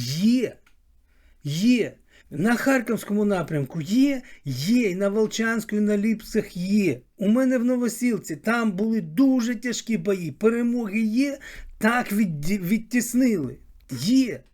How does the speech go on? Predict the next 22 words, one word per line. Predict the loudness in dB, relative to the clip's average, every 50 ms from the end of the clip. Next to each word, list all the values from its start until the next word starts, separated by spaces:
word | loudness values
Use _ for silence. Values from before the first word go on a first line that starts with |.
| _ -4
І | -2 0 0
вони | 2 2 2 2 2
є | 2 0 -2 -2
ц-, | -4 -8 -10 -6 -2 0
на | 2 2 0
фронті. | -2 -4 -2 -2 0 0 -2 -2 -6 -10 -14 -18 _ -20 -20 -20 -20 -18 -12
Вони | -8 -4 -4 -2 0 2 2 2
є | 2 0 0 0 0 0 -2 -4
в | -8 -8 -6
дипломатії. | -4 -2 -4 -2 0 0 2 2 4 2 2 0 -2 -4 -6 -8 -8
Президент | -2 0 0 0 0 0 0 2 2 2 2 0 0 -4 -10 -4 0
ось | 4 4 4 2 2 -2
уже | -4 -2 -2 -2 -2
скоро | -4 -4 0 2 2 2 2
тиждень | 0 0 2 2 4 2 2 0 -2 -4 -2 -2
міт-, | -4 -4 -4 -4
м-, | -2 0 0 0 0 0 -2 -2 -2 -4 -4 -4 -4 -2 0 2
м-, | 2 2 0 0 0 2 2
мітається | 2 2 2 0 -2 -2 0 0 -2 -2 -2 -4 -4 -6 -8
скрізь. | -8 -4 0 0 0 0 0 -2 -6 -8 -8 -10 -14 -18 -20 -20 -4 0
Петріот | 2 2 2 2 0 0 2 2 2 2 0 -2
буде, | -4 -6 -2 0 2 2 2 2 2 0 0 -2